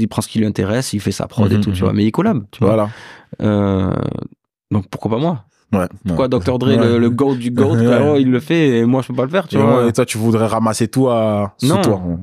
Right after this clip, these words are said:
Speaker 1: Non, non, non,
Speaker 2: Ouais.
Speaker 1: franchement, non.
Speaker 2: Ok.
Speaker 1: Moi, je suis vraiment dans, dans, maintenant, j'ai compris que, surtout quand, en bossant avec Zamdan, qui aime vraiment les vraies mélodies,
Speaker 2: Mhm.
Speaker 1: avec les vrais, pardon, pas vraies mélodies, mais vrais instruments,
Speaker 2: Mhm.
Speaker 1: tu vois.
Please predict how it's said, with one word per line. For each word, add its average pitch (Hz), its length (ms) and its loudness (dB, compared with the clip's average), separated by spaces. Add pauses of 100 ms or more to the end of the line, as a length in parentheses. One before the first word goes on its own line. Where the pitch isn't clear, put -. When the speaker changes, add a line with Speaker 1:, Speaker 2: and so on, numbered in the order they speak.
(160)
Speaker 1:
Non, 113 240 2
non, 107 80 0
non, 107 120 0
Speaker 2:
Ouais. - 80 4
Speaker 1:
franchement, 127 260 0
non. 117 160 2
Speaker 2:
Ok. 110 100 0
Speaker 1:
Moi, 113 160 2
je - 60 -6
suis 107 100 -6
vraiment 127 220 0
dans, 113 240 0
dans, 107 160 -2
maintenant, 120 400 2
j'ai 127 100 -2
compris 120 300 -4
que, 104 320 -2
surtout - 260 -6
quand, 117 160 -4
en 117 120 0
bossant 117 260 -2
avec 110 140 0
Zamdan, 113 340 0
qui 113 160 -4
aime 110 120 2
vraiment 117 360 0
les 107 80 0
vraies 104 180 -2
mélodies, 120 380 2
Speaker 2:
Mhm. 117 60 4
Speaker 1:
avec 123 160 2
les 104 100 0
vrais, 117 240 0
pardon, 104 320 -2
pas 127 120 -6
vraies 123 120 -2
mélodies, 107 320 -2
mais 98 180 0 (320)
vrais 120 320 -2
instruments, 123 480 0
Speaker 2:
Mhm. 120 60 0
Speaker 1:
tu - 100 -8
vois. 110 140 -4